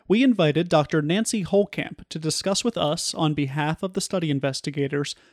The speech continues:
a primary analysis of the results of the Archway trial.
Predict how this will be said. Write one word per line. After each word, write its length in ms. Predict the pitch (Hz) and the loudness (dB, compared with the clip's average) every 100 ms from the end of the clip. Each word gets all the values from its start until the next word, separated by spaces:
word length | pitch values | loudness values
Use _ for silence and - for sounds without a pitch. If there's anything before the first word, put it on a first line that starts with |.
| - | 0
a 120 | 196 | 0
primary 500 | - 175 165 165 170 | 2 0 2 2 2
analysis 640 | 180 214 220 156 160 151 | 2 2 2 0 -2 -2
of 160 | 175 156 | -2 -2
the 80 | 185 | 2
results 500 | 196 170 156 139 - | 2 2 0 0 -4
of 140 | 147 | -4
the 80 | 165 | -2
Archway 400 | 160 135 - 139 | -2 -2 -4 -6
trial. 500 | - - - - | -6 -8 -8 -10